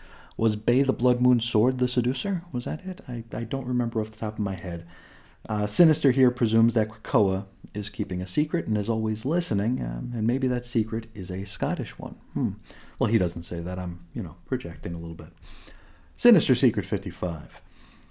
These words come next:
Regarding secrets and secret alliances and the shadow play that is the great game of nations, just how many ruling councils are there now circling the sun? I'll never tell, but if you say two, you're definitely too low.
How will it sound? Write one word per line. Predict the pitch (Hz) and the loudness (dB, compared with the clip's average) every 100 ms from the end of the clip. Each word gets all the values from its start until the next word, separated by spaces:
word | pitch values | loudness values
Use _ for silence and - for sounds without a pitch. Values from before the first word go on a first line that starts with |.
| - | -10
Regarding | - 113 208 196 | 0 4 6 4
secrets | 127 120 110 123 - | 4 2 4 2 0
and | 92 | -2
secret | - 101 90 | -2 -2 -2
alliances | 90 123 170 90 - 104 151 165 - | 0 0 2 0 -4 -6 -6 -10 -10
and | 120 101 | -6 -4
the | |
shadow | - - 165 156 | -6 -4 -2 0
play | 98 - 92 107 | -2 -2 -2 0
that | 110 107 | 0 0
is | 113 | -2
the | - | -4
great | 87 98 117 131 | -8 -4 -2 0
game | - 127 127 | 2 4 4
of | 113 | 2
nations, | 131 147 - 87 92 - - - - | 0 0 -4 -6 -6 -10 -18 -20 -8
just | 113 110 | -6 -6
how | - 127 | -4 -2
many | 185 180 175 | 2 2 2
ruling | 107 123 131 131 | 2 2 4 0
councils | - 151 143 123 120 - | 0 -2 0 -2 -2 -4
are | 147 190 | -6 -4
there | 135 87 | -2 -2
now | 87 87 | -2 -2
circling | 107 - 85 92 101 | -4 -6 -6 -4 -2
the | 107 | -2
sun? | 110 131 120 80 - - - - - | -4 -2 -2 -4 -10 -20 -20 -18 -4
I'll | 117 180 | 2 6
never | 110 85 82 | 6 4 -4
tell, | - 90 101 127 - | -6 -6 -6 -6 -6
but | |
if | 90 107 | -2 4
you | 120 | 4
say | 123 143 127 | 4 2 2
two, | - 202 190 123 139 - | 0 0 2 2 0 -4
you're | - 110 113 - | -6 -6 -8 -4
definitely | 147 147 92 87 82 90 - | -2 -2 -4 -6 -6 -8 -8
too | - 90 | -8 -6
low. | 90 101 98 67 | -4 -4 -4 -6